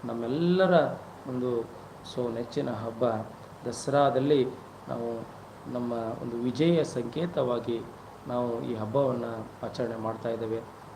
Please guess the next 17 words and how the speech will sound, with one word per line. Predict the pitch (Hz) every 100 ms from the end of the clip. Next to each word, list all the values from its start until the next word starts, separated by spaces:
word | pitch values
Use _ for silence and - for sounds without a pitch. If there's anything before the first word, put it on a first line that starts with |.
| - 117
ಒಂದೊಂದು | 117 120 117 117 113 -
ನಾನು | 117 117
ಬಾರಿ | 110 131 151
ನಾನು | 127 120
ಹೇಳಿದೆ, | 107 131 127
ಪ್ರಸ್ತಾಪ | 107 113 - 113 - -
ಪಡಿಸಿದೆ. | 131 180 - - - - - -
ಇವತ್ತು | 123 123 - 123 120 - - - - -
ನಾವು | 120 123 117 110 - - - 113
ಈ | 120
ಗಂಡುಗಲಿ | 113 120 135 156 147 143
ಕುಮಾರರಾಮ, | - 127 127 123 120 120 117 - - - -
ಚಿತ್ರದುರ್ಗದಲ್ಲಿರ್ತಕ್ಕಂಥ | 135 127 - 143 139 127 127 120 117 - 117 117 110
ಗಂಡುಗಲಿ | 113 120 139 143 135
ಕುಮಾರರಾಗನ | 131 120 123 117 120 117 123
ವಂಶಸ್ಥರಾಗಿರ್ತಕ್ಕಂಥ | 143 135 120 - 113 - 147 143 131 131 123 123 120 117
ಹಕ್ಕ, | 110 -